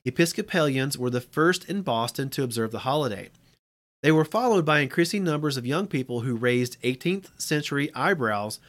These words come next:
with frolics, a reveling feast, and ball. But it wasn't until eighteen fifty-six that the legislature, recognizing a losing battle when it saw it,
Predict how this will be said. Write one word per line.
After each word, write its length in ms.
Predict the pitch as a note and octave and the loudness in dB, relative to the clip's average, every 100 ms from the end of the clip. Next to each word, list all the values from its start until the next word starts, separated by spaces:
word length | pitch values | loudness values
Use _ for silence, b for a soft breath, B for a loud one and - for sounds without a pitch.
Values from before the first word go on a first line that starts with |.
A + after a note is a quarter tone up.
| B B - | B B -2
with 240 | A#2+ A#2+ | -2 -2
frolics, 640 | - C#3 D3 F3 F#3 - - | -6 -2 0 0 -2 -8 -4
a 80 | A#2+ | -2
reveling 480 | A#2 D3+ F3 F#3 F#3 | 0 0 0 -2 -4
feast, 440 | - C3 C3 - _ | -2 -2 -2 -6 _
and 220 | A#2 A2 G#2 | -6 -6 -2
ball. 380 | C#3 D3 F2+ - _ _ _ _ _ _ _ | 2 2 0 -10 _ _ _ _ _ _ _
But 100 | C3+ | 2
it 100 | D3+ | 4
wasn't 300 | A3 B3+ A#3 | 4 0 -2
until 240 | F#3 E3+ - | -4 -4 0
eighteen 380 | D3 - D3+ C3 | -2 0 -2 -2
fifty-six 880 | - B3+ - E3 - G#2+ A2 - | -4 -2 0 -2 0 0 -2 -6
that 200 | - A#2+ | -4 -4
the 80 | A2+ | -2
legislature, 880 | B2 G3 A3 - B2 A#2+ A2+ A2+ A#2 b b | 0 0 -2 0 0 0 0 -2 -4 b b
recognizing 640 | - C#3 F3+ E3 D#3 D#3 D#3 | 0 0 2 0 0 -2 -2
a 100 | A#2+ | 0
losing 360 | A2+ C#3 G3 F3 | 0 0 -2 -2
battle 360 | F#3+ F#3+ D#3 | -2 0 0
when 120 | D3 | 0
it 120 | D3+ B2 | -2 -2
saw 260 | F3+ E3 | -2 0
it, 180 | G#2+ - | -2 -4